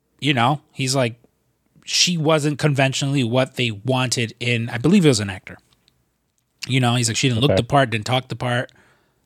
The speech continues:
Speaker 1: But it isn't, that didn't mean that she wasn't good. And it's sort of one of those that's like, well, if I don't do it, no one's gonna fucking do it. So he, you know, he took it upon himself. But he also talks about how, like, you know, a lot of these stand-ups that he sees,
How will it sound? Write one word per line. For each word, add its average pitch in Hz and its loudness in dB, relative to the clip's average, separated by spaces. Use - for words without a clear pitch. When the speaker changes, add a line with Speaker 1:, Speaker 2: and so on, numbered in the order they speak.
Speaker 1:
But 139 2
it 156 4
isn't, 147 -2
that 147 2
didn't 151 0
mean 147 -4
that 147 -2
she - -4
wasn't 120 -2
good. 147 2
And 139 -4
it's 135 -2
sort 160 4
of 135 0
one 147 2
of 143 0
those 139 0
that's 139 -2
like, 127 -2
well, 147 2
if 139 -2
I 143 2
don't 131 0
do 127 -2
it, 127 -4
no 151 2
one's 156 0
gonna 107 -4
fucking 104 -8
do 110 -2
it. 123 0
So 135 0
he, 135 -4
you 143 -4
know, 127 0
he 143 0
took 147 2
it 139 0
upon 139 -2
himself. 175 0
But 165 4
he 165 6
also 151 0
talks 190 0
about 143 0
how, 131 0
like, 131 -4
you 170 0
know, 135 0
a 143 0
lot 156 4
of 147 -2
these 143 -2
stand-ups 147 2
that 131 0
he 127 -6
sees, 175 2